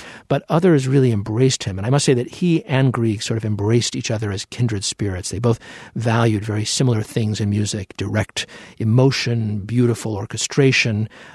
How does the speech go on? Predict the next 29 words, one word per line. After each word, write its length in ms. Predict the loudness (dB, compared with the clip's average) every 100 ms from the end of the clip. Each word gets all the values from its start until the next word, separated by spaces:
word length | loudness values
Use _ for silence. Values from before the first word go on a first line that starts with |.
| -8
uh, 120 | -6
a 60 | -2
sort 220 | 2 4
of 200 | 2 -4 _
purity 480 | 0 6 6 6 2
and 120 | -4 -2
elegance, 580 | 0 0 -2 -4 -6 -8 -14 -12
uh, 180 | -6 -4
that, 140 | -4 -4
that 160 | -4
they 80 | -2
share. 480 | 0 2 0 0 -6 -14 -16
So, 360 | 0 4 4 2
uh, 200 | 0 0
Tchaikovsky 760 | 0 0 0 0 0 0 0 0
and, 320 | 0 0 0
uh, 140 | -4 -2
and 160 | -2
Grieg 340 | 4 4 4 0
were 80 |
great 300 | -2 2 2
mutual 340 | 2 -2 -2 -6
admirers 600 | -4 -2 2 4 4 0
of 120 | -4
each 140 | -4 -2
other 180 | -4 -2
and 140 | 0
really 180 | 2 2
great, 380 | 2 2 2 2